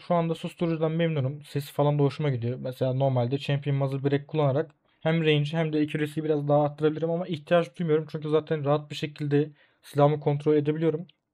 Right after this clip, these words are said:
Range'i çok önemli değil çünkü zaten K otuz takıyorsam muhtemelen yakın mesafe oynayacağım.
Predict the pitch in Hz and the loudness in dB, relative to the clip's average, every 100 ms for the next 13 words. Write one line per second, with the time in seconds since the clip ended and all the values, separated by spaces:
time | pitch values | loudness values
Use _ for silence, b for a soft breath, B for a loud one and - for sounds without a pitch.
0 | _ _ b b b _ _ - 143 160 | _ _ b b b _ _ -2 2 2
1 | 170 170 180 180 175 170 180 180 170 160 | 0 -2 -2 2 2 2 -2 -4 -4 0
2 | 147 160 151 156 151 151 - 156 170 175 | 0 0 2 4 2 0 -8 -6 -4 0
3 | 170 147 147 147 156 131 131 165 160 165 | 0 0 0 0 0 -2 0 0 0 0
4 | 160 160 160 147 175 | 0 -2 -2 -2 -4